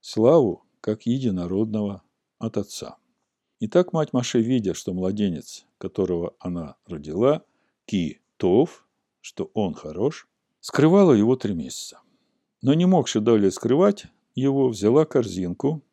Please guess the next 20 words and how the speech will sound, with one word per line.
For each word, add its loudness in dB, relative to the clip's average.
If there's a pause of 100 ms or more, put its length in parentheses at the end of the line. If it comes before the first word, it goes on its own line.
(140)
на 2
иврите 2
тева. 0 (640)
Точно -2
так 4
же -2
назван 2
ковчег, 0
который 0
по -4
повелению 0
Всевышнего -2
построил 2
Ноах -2 (380)
для -8
спасения -4
себя 0
и 0
своей -2
семьи. -6